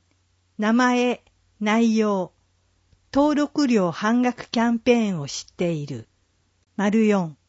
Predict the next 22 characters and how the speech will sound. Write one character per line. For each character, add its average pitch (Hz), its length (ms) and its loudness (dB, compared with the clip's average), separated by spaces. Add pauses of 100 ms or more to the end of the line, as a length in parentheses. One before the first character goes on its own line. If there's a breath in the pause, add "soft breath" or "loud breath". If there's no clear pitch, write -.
(300)
知 - 240 -6
ら 226 160 2
な 190 220 -2
い。 127 100 -12 (1400)
問 247 200 2
い - 20 0
三、 208 400 -4 (680)
県 311 200 2
政 208 340 -2
に 170 180 -6
関 247 260 0
心 247 300 0
が 220 100 0
あ 190 80 -4
り 196 160 0
ま 208 140 0
す - 120 -20
か？ 160 300 -10 (960)
丸 220 260 0
一、 226 500 -4 (440)
あ 214 180 -2
る。 151 220 -6